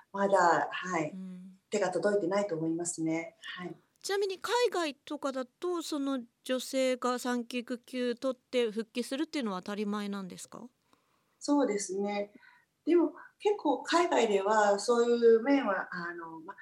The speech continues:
Speaker 1: ちゃんと整っていますし、あの、ま、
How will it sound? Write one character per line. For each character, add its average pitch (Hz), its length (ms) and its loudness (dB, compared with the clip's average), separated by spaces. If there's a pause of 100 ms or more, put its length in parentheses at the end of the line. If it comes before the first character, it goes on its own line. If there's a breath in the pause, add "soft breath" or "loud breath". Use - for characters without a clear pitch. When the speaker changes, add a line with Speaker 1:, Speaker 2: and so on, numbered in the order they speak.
(240 loud breath)
Speaker 1:
ち - 80 -10
ゃ 208 60 0
ん - 20 2
と 196 100 -4
整 208 360 2
っ - 160 -4
て 185 160 -2
い 175 80 -2
ま 196 120 0
す - 140 -6
し、 233 480 0 (400 loud breath)
あ 180 120 -8
の、 170 680 -8
ま、 202 80 -4